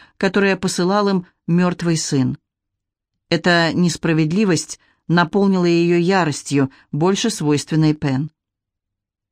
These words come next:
В следующий миг она вспомнила, что это Трис,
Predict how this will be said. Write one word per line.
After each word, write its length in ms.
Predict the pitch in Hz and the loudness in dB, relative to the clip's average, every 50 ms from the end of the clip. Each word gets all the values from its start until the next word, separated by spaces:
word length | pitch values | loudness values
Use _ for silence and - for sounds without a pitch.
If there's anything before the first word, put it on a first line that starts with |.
| _ _ _ _ _ _ | _ _ _ _ _ _
В 60 | - | -10
следующий 460 | - 220 262 302 247 269 - - 262 240 | -4 0 2 2 2 2 2 2 2 2
миг 180 | 247 262 254 | 2 2 2
она 180 | 254 233 233 220 | 0 0 0 -2
вспомнила, 580 | - - - - 220 226 240 240 240 240 240 | -4 -8 -4 -2 0 2 2 2 2 0 0
что 180 | 226 - - 220 | -2 -2 0 0
это 220 | 220 208 214 202 | 0 0 0 -2
Трис, 640 | 190 - - 190 185 185 196 202 202 - - - - | -4 -2 -2 0 0 0 0 -2 -4 -8 -10 -12 -14